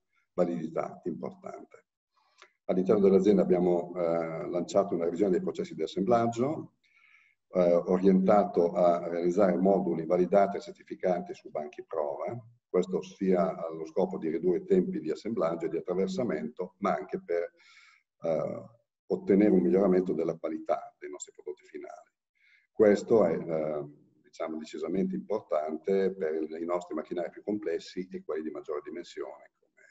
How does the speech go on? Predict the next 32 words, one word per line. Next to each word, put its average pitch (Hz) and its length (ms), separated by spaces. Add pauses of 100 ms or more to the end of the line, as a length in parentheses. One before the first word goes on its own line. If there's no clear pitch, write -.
come - 520 (560)
lei 80 600
e 80 480 (540)
gli - 220
operatori 92 320
del 85 100
settore 90 320
sanno, 90 640
sulle 78 320
macchine 80 460
più, 80 440
eh, - 240
più, 76 300
più 80 140
rilevanti, 82 800
come 78 260
i 80 240
grandi 80 340
portali, 78 680 (680)
il - 120
poter 95 500
effettivamente, 82 1120 (260)
eh, 85 180
ottimizzare 92 540
l'attività 80 320
di 82 80
assemblaggio 82 400
e - 20
di 80 60
installazione 80 720
diventa 80 420
fondamentale 78 1080